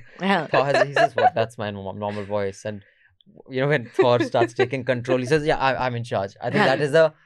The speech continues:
Speaker 2: funniest sequence I've seen in any Marvel film. That,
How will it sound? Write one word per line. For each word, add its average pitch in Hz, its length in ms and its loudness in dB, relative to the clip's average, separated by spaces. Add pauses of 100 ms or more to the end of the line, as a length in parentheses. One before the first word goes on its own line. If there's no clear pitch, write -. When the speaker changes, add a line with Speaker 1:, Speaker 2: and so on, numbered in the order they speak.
(200)
Speaker 2:
funniest 143 400 -6
sequence 117 340 -10
I've 117 140 -2
seen 117 200 -8
in 104 60 -10
any 107 220 -10
Marvel 92 320 -8
film. 226 280 -6 (480)
That, 113 180 -2